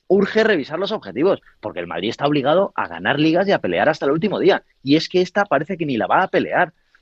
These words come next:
Entonces, yo creo que, eh, está bien ser indulgente. Vale, el Madrid no puede ganar todos los títulos, es un año regular, lleva dos, puede ganar otro, pero hay que ser exigente.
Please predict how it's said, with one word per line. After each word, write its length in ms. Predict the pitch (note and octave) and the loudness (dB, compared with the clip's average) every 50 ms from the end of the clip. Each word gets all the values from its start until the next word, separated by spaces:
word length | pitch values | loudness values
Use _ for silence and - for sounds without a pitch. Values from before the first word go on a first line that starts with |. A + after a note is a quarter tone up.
| _ _ | _ _
Entonces, 320 | _ - F#2+ - C3 C3+ | _ -16 -12 -10 -8 -6
yo 140 | B2 C3 A#2+ | -4 -4 -2
creo 320 | - C#3+ C#3+ C#3+ D#3 D3 | 0 0 2 2 2 0
que, 240 | - E3 E3 F3 E3 E3+ - _ _ _ | 0 -2 -2 -2 -4 -8 -14 _ _ _
eh, 100 | F2+ E2 - | -16 -14 -14
está 280 | G#2 - - - B2+ | -14 -8 -4 -2 -2
bien 380 | B2+ C3 C#3+ D#3 D3+ C3 A2+ - _ _ | 0 0 0 0 -2 -4 -6 -14 _ _
ser 220 | - - D3 D3 | -10 -6 -4 -4
indulgente. 760 | D#3+ D#3 C#3+ C3+ C#3+ C#3 C3 - - E3 F3 E3 - - F2+ | -4 -4 -4 -2 -2 -2 -4 -2 -2 -2 -2 -2 -4 -8 -8
Vale, 240 | E2 G#2 A#2 A#2+ G#2 | -4 -4 -4 -4 -4
el 80 | F#2+ F2+ | -8 -10
Madrid 240 | F2+ F#2+ G2 A2 | -10 -10 -8 -8
no 120 | A#2 A#2 G#2 | -10 -6 -2
puede 180 | B2 B2+ A#2+ | 0 0 2
ganar 240 | A2+ A#2+ A#2 A2+ - | 2 0 -2 -2 -2
todos 180 | - A#2+ A#2+ A#2 | 0 0 0 0
los 160 | G#2 - - | 0 -2 0
títulos, 520 | C#3+ D3 C#3+ B2 C3+ C3 A#2+ A2 - - | 2 2 2 2 2 2 2 2 2 0
es 220 | A#2+ A2+ - - - | -4 -6 -6 -8 -8
un 120 | B2+ B2 | -4 -4
año 200 | B2 B2 B2 A#2+ | -4 -2 -4 -4
regular, 540 | A#2 B2 A2+ G#2+ A#2 C3+ D3 D3 C3+ C3 A#2+ | -4 -4 -4 -2 0 2 2 2 2 2 0
lleva 260 | A2+ B2+ B2+ B2+ B2+ | -2 -2 0 0 0
dos, 260 | B2+ D3+ D3+ C#3+ - | 2 2 0 0 -2
puede 200 | - - C3 C3 | -4 -2 -2 0
ganar 240 | A#2+ B2+ C3 C#3 C#3 | 0 0 0 0 0
otro, 300 | D#3 D3+ D#3 F3 F#3 F3+ - _ _ _ _ _ _ | 0 0 0 0 -2 -2 -4 _ _ _ _ _ _
pero 220 | - D3 C#3+ D3+ | -2 0 2 0
hay 100 | D3+ D3 | 0 -2
que 80 | - - | -4 -8
ser 160 | - C#3 C3 | -10 -8 -8
exigente. 560 | C3+ - - G#2+ - A#2 A2+ G#2+ F#2 E2+ - | -8 -8 -10 -10 -8 -8 -8 -8 -10 -14 -16